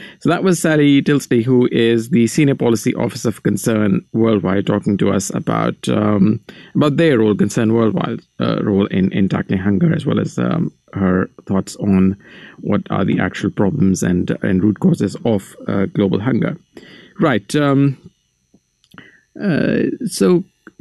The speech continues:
to sort of round off, um, uh, this topic, uh, Imam Shahzeb, uh, let's talk about a little bit about, um, what, um,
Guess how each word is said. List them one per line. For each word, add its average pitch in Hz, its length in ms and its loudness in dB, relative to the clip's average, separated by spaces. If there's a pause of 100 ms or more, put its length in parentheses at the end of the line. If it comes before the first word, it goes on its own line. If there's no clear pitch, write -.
(120)
to 165 360 2
sort 170 180 0
of 139 100 2
round 170 260 4
off, 147 300 0
um, 123 320 0 (100)
uh, 127 120 2
this 120 180 0
topic, 123 460 -2
uh, 101 420 0
Imam 117 320 0
Shahzeb, 123 420 0 (460)
uh, - 100 -2 (580)
let's 165 520 -2
talk 143 240 -2
about 123 480 0
a 123 40 0
little 120 200 0
bit 123 180 2
about, 113 440 -2
um, 110 400 0 (840)
what, 147 540 -2 (240)
um, 127 440 0